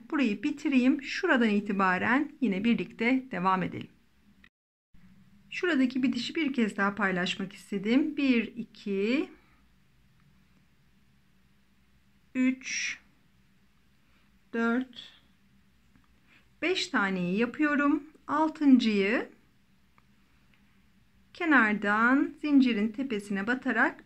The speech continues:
üçlü trabzan olarak yaptım. Dediğim gibi diyelim ki şalımızı ördük, bitirdik. Artık, e, kenar çerçevesi yapmak istiyorsunuz dilerseniz. Ne yapıyoruz? Şu alt zeminde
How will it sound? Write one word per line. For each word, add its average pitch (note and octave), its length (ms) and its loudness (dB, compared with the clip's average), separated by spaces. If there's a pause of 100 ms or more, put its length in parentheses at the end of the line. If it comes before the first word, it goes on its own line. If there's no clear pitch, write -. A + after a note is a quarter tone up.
üçlü D#4 380 -4
trabzan G3+ 640 -4
olarak A#3+ 540 0
yaptım. - 420 -8 (240)
Dediğim C4 320 0
gibi - 220 -14
diyelim A#3 300 0
ki - 140 -10
şalımızı F#3+ 520 -4
ördük, A3+ 720 -4
bitirdik. B3 720 -4 (360)
Artık, B3 580 -2 (340)
e, G3+ 960 -4
kenar B3+ 320 2
çerçevesi G#3 540 -2
yapmak G#3 320 -2
istiyorsunuz G3+ 760 -6 (100)
dilerseniz. - 720 -8 (640)
Ne G4+ 60 0
yapıyoruz? C4+ 480 -2
Şu - 220 -4
alt G#4 260 4
zeminde C4+ 640 2